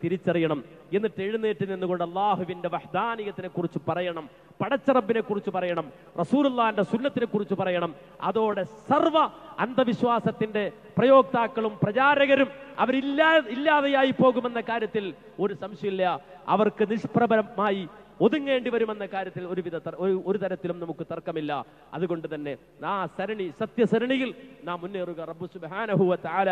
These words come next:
അതിനെ തൗഫീഖ് തരുമാറാകട്ടെ. റബ്ബേ, തെറ്റിദ്ധരിച്ചവർക്ക് നീ ഹിദായത്തിന്റെ വഴി കാണിച്ചു കൊടുക്കണം. അല്ലാ, അല്ലാഹുവേ,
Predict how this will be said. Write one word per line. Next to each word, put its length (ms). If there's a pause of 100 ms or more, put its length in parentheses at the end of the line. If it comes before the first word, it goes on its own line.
(420)
അതിനെ 260
തൗഫീഖ് 440
തരുമാറാകട്ടെ. 640 (360)
റബ്ബേ, 260 (500)
തെറ്റിദ്ധരിച്ചവർക്ക് 840
നീ 120
ഹിദായത്തിന്റെ 500
വഴി 200
കാണിച്ചു 300
കൊടുക്കണം. 300 (120)
അല്ലാ, 200 (540)
അല്ലാഹുവേ, 400